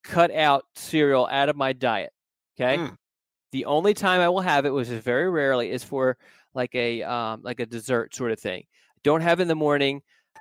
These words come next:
Speaker 1: I used to have it every morning, at least one bowl, maybe two, if I was feeling a little froggy.
Speaker 2: <laughs>
Speaker 1: But now I've switched to oatmeal, which is better for my heart.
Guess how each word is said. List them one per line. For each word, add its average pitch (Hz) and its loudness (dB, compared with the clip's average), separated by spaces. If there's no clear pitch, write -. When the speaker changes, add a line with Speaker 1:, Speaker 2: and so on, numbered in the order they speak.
Speaker 1:
I 127 -10
used 143 2
to 175 2
have 151 4
it 127 4
every 143 2
morning, 135 -2
at 92 -4
least 131 -4
one 165 0
bowl, 143 4
maybe 120 -4
two, 170 2
if 135 -6
I 135 4
was 131 2
feeling 151 -2
a 160 0
little 202 2
froggy. 147 0
Speaker 2:
<laughs> - -20
Speaker 1:
But 143 -2
now 147 2
I've 160 0
switched - -4
to 165 2
oatmeal, 160 0
which 135 -10
is 131 -6
better 151 0
for 147 -6
my 139 -2
heart. 127 -4